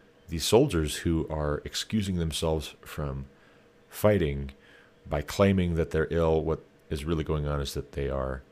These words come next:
afraid, they're cowards, and so they make up an excuse.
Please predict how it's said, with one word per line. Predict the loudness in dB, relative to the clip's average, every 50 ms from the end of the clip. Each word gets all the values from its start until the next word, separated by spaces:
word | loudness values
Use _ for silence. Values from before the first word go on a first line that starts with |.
| _ -12
afraid, | -10 -4 -2 -2 -2 -2 -6 -8 -8 -8
they're | -8 -8
cowards, | -6 -4 -4 -4 -2 -2 -4 -6 -6 -10 -14 -16 -20 -20 -20 -20 -20 -20 _ _ -10
and | -8 -8 -6 -6
so | -6 -6 -4 -4 -4 -6 -8 -12 _
they | -8 -6 -4
make | -4 -4 -4 -6
up | -6 -6 -6
an | -8
excuse. | -6 -8 -8 -8 -6 -4 -4 -4 -4 -6 -8